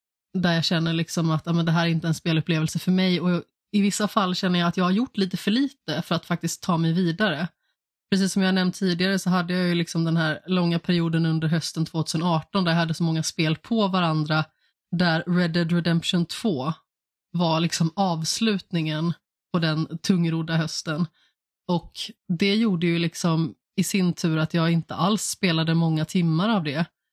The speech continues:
Vilket är väldigt synd, för att jag vet ju liksom hur hyllat det spelet blev, och jag vet hur många det är som liksom håller det som ett av sina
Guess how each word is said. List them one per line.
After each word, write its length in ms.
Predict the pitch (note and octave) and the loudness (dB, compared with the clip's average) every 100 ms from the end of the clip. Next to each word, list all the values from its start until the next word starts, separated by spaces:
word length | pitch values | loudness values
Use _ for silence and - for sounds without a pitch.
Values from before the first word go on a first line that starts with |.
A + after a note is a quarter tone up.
| _ _ _ _ _ _ _ | _ _ _ _ _ _ _
Vilket 300 | G3+ F#3 F#3 | -2 0 0
är 40 | F3+ | 0
väldigt 260 | F#3 D#3+ | 2 0
synd, 420 | - - A#3+ D#3+ - | -2 -2 0 0 -2
för 140 | - | -4
att 60 | E3+ | -2
jag 80 | |
vet 340 | D#3+ F3+ G#3+ - | 0 0 0 0
ju 80 | F3 | 0
liksom 360 | E3 - D#3+ | 0 0 0
hur 180 | D#3 D#3+ | 2 0
hyllat 600 | C3+ A3+ F3 D3+ G#3+ - | 0 0 0 0 -2 -4
det 160 | - D#3 | -4 -4
spelet 560 | - - D#3 D3+ - - | -4 -4 -2 -2 -4 -2
blev, 280 | G3 A3 | 0 2
och 60 | D#3+ | 0
jag 80 | E3 | 0
vet 200 | E3+ - | -2 0
hur 60 | |
många 340 | F3 F3 E3 E3+ | 0 2 0 0
det 80 | F3+ | 0
är 100 | D3+ | 0
som 240 | - D#3+ | 0 -2
liksom 260 | D#3+ - D3 | -2 -2 -2
håller 340 | - E3+ E3+ | 0 0 2
det 160 | E3+ D#3+ | 0 0
som 200 | E3+ D#3 | 0 -2
ett 180 | D#3+ | -2
av 60 | D#3+ | -4
sina 360 | - D#3+ D3+ | -2 0 0